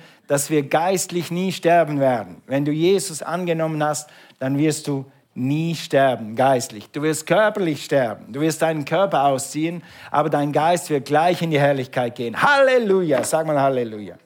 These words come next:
Praise God. Okay, gut.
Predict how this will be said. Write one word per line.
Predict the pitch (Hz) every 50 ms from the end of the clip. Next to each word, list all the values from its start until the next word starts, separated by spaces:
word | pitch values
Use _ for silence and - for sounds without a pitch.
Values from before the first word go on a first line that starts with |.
| _ _ _ _ _ _ _
Praise | - - 123 135 151 151 143 127 - -
God. | - 123 117 101 90 - - _ _ _ _ _ _ _ _ _
Okay, | - 151 151 143 - 156 156 135 127 113 92 - - - - - - _ _ _ _ _ _ _ _ _
gut. | - 175 190 180 147 120 - -